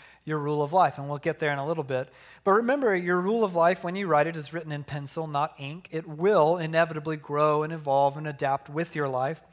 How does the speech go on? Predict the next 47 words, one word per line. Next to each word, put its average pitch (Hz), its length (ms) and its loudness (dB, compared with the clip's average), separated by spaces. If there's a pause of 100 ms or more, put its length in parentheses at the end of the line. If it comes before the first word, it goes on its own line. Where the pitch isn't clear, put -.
(400)
and 190 240 2
the 160 100 0
evolving 151 560 0
needs 151 380 -6
and 143 100 -10
focus 143 380 -6
of 135 80 -16
your 143 100 -6
apprenticeship. 139 480 -8
It 143 60 -20
doesn't 190 280 0
mean 175 340 -4 (260)
that 156 100 -2
it 151 100 -2
isn't 165 220 -2
organized 147 800 0
or 131 120 -10
that 139 200 -2
you 139 80 -10
don't 151 300 -6
commit 160 540 -4
to 131 200 -6
it. 143 300 -8
You 147 120 -10
should. 151 520 -2 (320)
It 170 100 0
just 208 220 -2
means 208 220 -4
that 170 280 4
the 151 80 -4
disciplines 175 720 -4
and 143 160 -8
rhythms 147 460 -2
crucial 170 440 -4
for 143 180 -6
one 208 280 -2
season 131 420 -8
and 131 140 -10
stage 143 400 -6
will 170 180 -2
likely 143 380 -2
shift - 560 0 (420)
as 143 220 -2
you 151 100 -6
mature 160 480 2
or 135 220 0
as 139 420 0